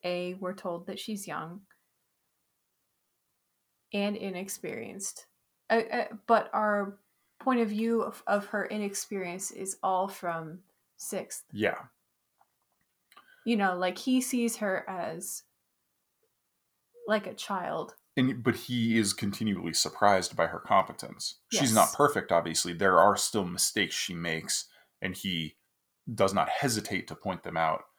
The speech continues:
Speaker 1: Yes.
Speaker 2: because the stakes are so high. But there are multiple points where he realizes that she is more capable than he was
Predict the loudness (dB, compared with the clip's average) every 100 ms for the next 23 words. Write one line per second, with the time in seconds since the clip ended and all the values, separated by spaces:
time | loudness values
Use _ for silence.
0 | -10 -8 -4 -4 -2 -4 -2 -2 -2 -2
1 | -2 -2 -2 2 6 6 6 -4 _ _
2 | _ _ -14 -2 8 8 8 2 -6 -18
3 | -20 _ -12 -10 0 6 8 8 8 10
4 | 8 4 2 2 2 -2 -6 -4 -4 -4
5 | -6 -6 -6 -4 -2 0 2 2 0 -4
6 | -6 -4 -6 -6 _ _ _ _ _ _
7 | _ _ -6 -4 -2 -4 -2 0 0 0
8 | -2 -4 -6 -6 -6 -2 2 2 2 -2
9 | -8 -8 -8 -8 -10 -10 -10 -16 -16 -8
10 | -4 -4 -6 -10 -18 _ _ _ _ _
11 | -10 -6 -6 -6 -6 -8